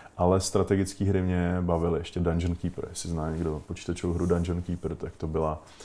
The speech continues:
to byla legenda. Jinak netolerantní náboženství, islám jednoznačně. Eh,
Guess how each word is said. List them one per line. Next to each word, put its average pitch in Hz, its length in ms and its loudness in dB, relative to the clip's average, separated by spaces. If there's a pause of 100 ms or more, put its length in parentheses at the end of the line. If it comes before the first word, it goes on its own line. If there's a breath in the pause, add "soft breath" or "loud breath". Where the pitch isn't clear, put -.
(180 loud breath)
to - 80 -6
byla 90 160 6
legenda. 87 540 4 (340 loud breath)
Jinak 87 580 2 (120)
netolerantní 101 640 4
náboženství, 92 640 0
islám 95 400 -2
jednoznačně. 90 840 -2 (840)
Eh, 82 340 0